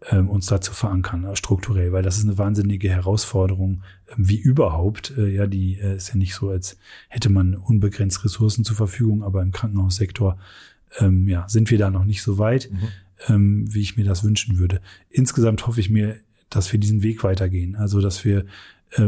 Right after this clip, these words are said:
Speaker 1: ohne zu dramatisieren, ohne zu bagatellisieren, gucken, was ist los, was ist nötig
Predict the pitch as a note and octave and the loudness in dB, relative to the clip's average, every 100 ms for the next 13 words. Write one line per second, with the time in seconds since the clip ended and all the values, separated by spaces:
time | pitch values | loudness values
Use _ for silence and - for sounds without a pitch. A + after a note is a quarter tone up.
0 | A2+ C#3 C#3 C3+ B2 - A2 A2+ B2+ B2 | 2 2 4 4 2 0 0 2 2 0
1 | A#2+ G#2+ A2 A2+ A2+ A#2+ A#2+ B2+ A#2+ - | 0 0 2 2 0 0 2 4 2 0
2 | G#2+ A2 A2 - G#2 G2+ G2+ G#2 G#2 A2+ | 0 0 -2 0 0 0 0 -2 -2 -4
3 | A2+ G#2+ G#2+ F#2+ G2+ G2+ G#2+ A2+ - G#2 | -4 -2 -2 -2 -4 0 0 0 -2 -4
4 | - - A2+ A2 A2+ A2+ - | -4 -6 0 0 2 -2 -4